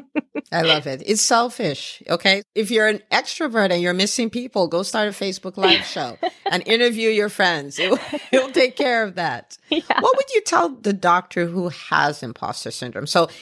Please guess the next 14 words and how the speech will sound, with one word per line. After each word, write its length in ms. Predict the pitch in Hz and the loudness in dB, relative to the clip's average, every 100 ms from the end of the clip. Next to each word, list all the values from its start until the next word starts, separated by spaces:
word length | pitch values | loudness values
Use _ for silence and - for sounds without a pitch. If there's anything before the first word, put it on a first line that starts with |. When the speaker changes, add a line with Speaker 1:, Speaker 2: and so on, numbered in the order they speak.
| - | -2
Speaker 1:
it 100 | 240 | 2
may 140 | 247 | 4
not 240 | 233 208 202 | 4 2 2
be, 360 | 175 170 160 | 0 2 2
"I 100 | - | 2
couldn't 240 | 151 170 143 | 0 -2 -4
sit 220 | - 139 | -4 -6
for 120 | - | -6
the 100 | 123 | -6
boards," 340 | 113 113 101 - | -6 -6 -6 0
right? 240 | 135 143 - - | 0 0 -6 -4
It 120 | 185 | 0
may 180 | 190 185 | 4 4
be, 500 | 170 170 160 156 156 | 2 0 2 -2 -4